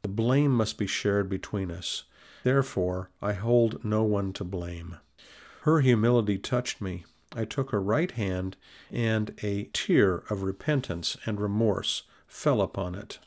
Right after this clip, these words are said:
"Listen, my friend," I said with strong emotion. "My name is also Andre, and I must help you. From now on, you can count on me." "Your voice,"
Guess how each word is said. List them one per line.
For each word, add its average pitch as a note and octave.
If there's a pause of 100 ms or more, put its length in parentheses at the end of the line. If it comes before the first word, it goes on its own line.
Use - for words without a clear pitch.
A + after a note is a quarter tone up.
(680)
"Listen, F#2+
my F2
friend," C3 (180)
I A2
said G#2+
with G#2+
strong A#2
emotion. A2 (480)
"My E3
name D#3
is C3
also C#3+
Andre, A2 (320)
and G#2+
I B2+
must C#3
help G#2
you. F2+ (540)
From G#2+
now D3+
on, A2
you G2+
can F#2+
count A2
on G#2+
me." E2 (220)
"Your C3+
voice," B2+